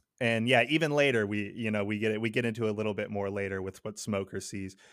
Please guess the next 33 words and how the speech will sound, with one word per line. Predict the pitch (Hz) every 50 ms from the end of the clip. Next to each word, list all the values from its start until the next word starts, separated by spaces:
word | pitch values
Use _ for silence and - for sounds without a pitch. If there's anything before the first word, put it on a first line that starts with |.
| - _ -
uh, | - 104 98 101 107
as | 110 107 107 107
he's, | - 113 107 107
like, | 107 104
about | 113 101 95 117 117 117 123 - -
to | - 117 107
be | 104 113 110 110 110 107 104 104 104 - _ _ _ _ -
executed | 117 110 110 - - 113 - - 113 110 107 107 101
here, | 92 110 104 104 101 101 104 101 98 - _ _ _ _ _ _ -
and | - 107 107 107 104 107 107 - -
Sanji | - - - - 117 113 117 117 113 107 117 117 113 113 110
and | 104 104
Zoro | 104 113 110 110 110 110 110 110 107
are | 107 101 98
running | 95 107 110 110 110 110 110 110 110 107 _ _ _ _ _ -
to | 110
try | 107 - 123 110
to | 107 107
save | - - - 113 113 113 107 113
him, | 113 110 107 110 110 107 104 - _ _ _ _ _ _ - -
uh, | 104 101 98 95 95 95 92 92 92 98 - - - 101 92 - _ - 110
and, | 110 104 104 104 104 101 -
but | - 113 -
they're | 113 110 107
ju-, | 104 - 117 113
they're | 101 110 110
just | 107 107 - 117
not | 113 113 113 -
gonna | 113 107 104
make | 107 110 110 110 107 120
it | 110
in | 107 107
time, | - - 110 107 104 104 107 107 107 104